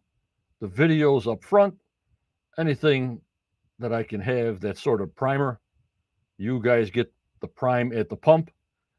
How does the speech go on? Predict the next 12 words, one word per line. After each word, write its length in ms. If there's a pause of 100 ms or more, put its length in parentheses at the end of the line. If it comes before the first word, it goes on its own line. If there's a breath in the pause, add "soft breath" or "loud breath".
(100)
before 460
it's 200 (200)
done 420 (720)
through 180
the 100
public 400
eye. 300 (540)
Hello, 260
Jan. 380
How 180
are 120
you? 80